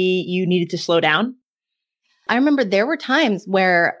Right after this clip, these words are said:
Speaker 2: we would feel disappointed that we didn't pay off more, or, like, there would be months, like, we were definitely not perfect. We still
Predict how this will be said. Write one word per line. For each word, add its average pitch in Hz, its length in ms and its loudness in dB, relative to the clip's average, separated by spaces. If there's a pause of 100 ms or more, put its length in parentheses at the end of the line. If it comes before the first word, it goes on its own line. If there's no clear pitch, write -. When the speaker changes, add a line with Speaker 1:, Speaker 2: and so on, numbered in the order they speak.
Speaker 2:
we 208 280 0
would 247 240 -2
feel 170 420 2
disappointed 185 640 -2
that 156 140 -2
we 170 80 0
didn't 170 240 0
pay 170 140 -4
off 156 180 -2
more, 156 340 2
or, 185 160 2
like, 175 220 2
there 226 120 0
would 285 120 2
be 349 100 2
months, 220 380 0
like, 190 100 -2
we 220 60 2
were 240 100 -2
definitely 170 280 0
not 147 180 -2
perfect. - 400 -6
We 226 80 2
still 196 360 0